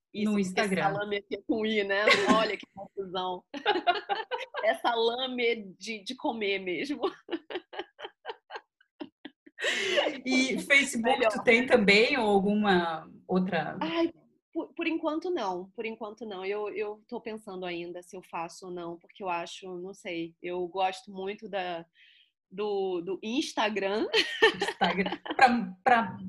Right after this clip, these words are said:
Speaker 1: pra, pro teu trabalho, eu também acho
Speaker 2: É,
Speaker 1: que é mais, uhum.
Speaker 2: Sim, eu acho que pras artes vi-, visuais, quando você não usa muito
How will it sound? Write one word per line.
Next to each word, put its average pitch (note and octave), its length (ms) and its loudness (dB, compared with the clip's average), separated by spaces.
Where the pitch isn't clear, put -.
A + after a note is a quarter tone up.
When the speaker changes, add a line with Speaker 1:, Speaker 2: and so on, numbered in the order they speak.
Speaker 1:
pra, - 140 2
pro - 340 -6
teu B3+ 240 6
trabalho, F#3+ 580 6
eu A#3+ 100 4
também A3+ 300 -2
acho G#3 220 2
Speaker 2:
É, A#3+ 180 2
Speaker 1:
que A#3 60 -4
é - 20 -6
mais, A3 760 0
uhum. G#3+ 440 -4
Speaker 2:
Sim, A#3+ 220 -10
eu A3+ 120 -6
acho A#3 220 -2
que C4 80 -12
pras C#4+ 260 -6
artes A3+ 380 -6
vi-, G3+ 300 -16
visuais, G#3 600 -8
quando G#3 220 -14
você G#3 240 -14
não G3+ 140 -10
usa G3+ 200 -10
muito F#3+ 220 -14